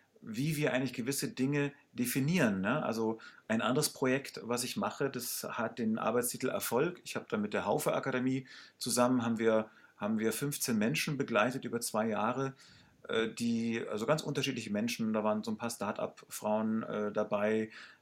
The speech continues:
da waren Angestellte, die den nächsten Karriereschritt, äh, gegangen sind. Es war auch ein Flüchtling dabei, also ganz unterschiedliche Menschen.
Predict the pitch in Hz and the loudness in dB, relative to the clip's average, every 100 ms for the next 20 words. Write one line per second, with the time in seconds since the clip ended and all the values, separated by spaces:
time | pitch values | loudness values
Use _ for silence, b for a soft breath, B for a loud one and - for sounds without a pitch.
0 | - 104 104 110 113 113 120 104 110 113 | -4 0 2 2 2 2 0 -2 0 -2
1 | - 104 107 107 110 107 107 110 110 107 | -2 2 2 2 2 2 0 -2 -4 -2
2 | 107 110 117 - 113 117 127 - 120 - | 0 0 0 -2 -2 0 0 0 -2 -4
3 | - 107 117 110 117 113 113 113 - B | -6 -4 0 2 2 2 2 -2 -4 B
4 | B B B - 101 - 98 127 127 117 | B B B -10 -6 0 0 0 0 -2
5 | - 117 113 101 101 104 107 110 110 160 | -2 0 0 2 0 2 2 2 0 0
6 | - - 143 151 139 127 113 107 180 - | 0 -2 -2 -2 -2 -4 -2 0 0 -2
7 | 175 | -4